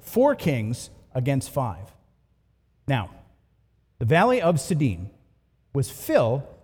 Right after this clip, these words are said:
of bitumen pits. And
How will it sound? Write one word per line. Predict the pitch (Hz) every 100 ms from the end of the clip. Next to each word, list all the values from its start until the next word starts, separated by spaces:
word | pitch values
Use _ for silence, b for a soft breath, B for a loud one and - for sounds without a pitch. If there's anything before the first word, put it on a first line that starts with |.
| _
of | 165 113 113
bitumen | 226 214 135 87
pits. | - 107 - - - - _ _ _ _ _ _ _ _ -
And | 247 156 143